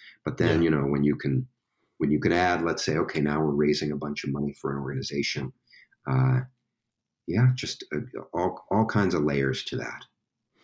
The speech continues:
Speaker 2: I think that's a good segue to the latest work that you've been up to.
Speaker 1: Yes.
Speaker 2: Um, you've been kind enough <laughs> to, to share with me your latest track, which is called Suffragist. Um,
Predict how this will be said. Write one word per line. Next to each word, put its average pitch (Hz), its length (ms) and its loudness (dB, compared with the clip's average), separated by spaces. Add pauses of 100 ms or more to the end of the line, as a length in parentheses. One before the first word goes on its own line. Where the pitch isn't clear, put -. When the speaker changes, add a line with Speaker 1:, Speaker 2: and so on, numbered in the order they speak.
(440)
Speaker 2:
I 151 80 4
think 165 220 2
that's 143 240 2
a 139 40 2
good 127 300 2 (160)
segue 135 800 2 (200)
to 131 640 4
the 117 640 0 (260)
latest 139 480 4
work 131 280 0
that 127 180 2
you've 113 540 -4
been 123 160 2
up 143 180 -2
to. 107 320 -2 (240)
Speaker 1:
Yes. 311 340 4
Speaker 2:
Um, 113 360 -2
you've 143 180 2
been 127 220 2
kind 147 320 2
enough 117 360 -2 (140)
<laughs> - 160 -20
to, 165 160 4 (120)
to 160 120 4
share 170 420 4
with 151 280 2
me 147 240 6
your 123 180 2
latest 135 480 2
track, 135 380 0
which 123 160 -4
is 120 100 -2
called 120 300 0
Suffragist. 123 800 0 (1160)
Um, 120 380 2